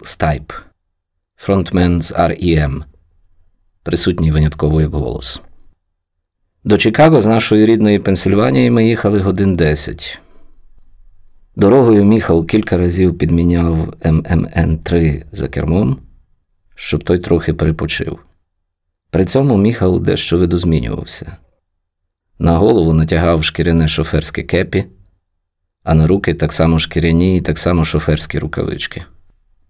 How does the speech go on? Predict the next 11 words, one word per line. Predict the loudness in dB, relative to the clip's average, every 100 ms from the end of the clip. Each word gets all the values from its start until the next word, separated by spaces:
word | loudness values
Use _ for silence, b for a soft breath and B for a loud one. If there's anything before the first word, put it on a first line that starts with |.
| _ _ _ _ _ _ _ _ _ _ -12
Про | -6 -4
чорні | 2 4 4 2
шоферські | 0 -2 0 -2 0 -2
окуляри | 0 2 4 4 2
мовчу, | 0 -2 -2 -4 -4 -6 -18 _ _ _ _ _ _ _ _
як | -6 -4 -2
і |
про | -2 -2
білий | 2 2 4 2 2
айседорівський | -2 0 0 0 0 -2 -4 -4
шарф. | -2 -4 -6 -8 -16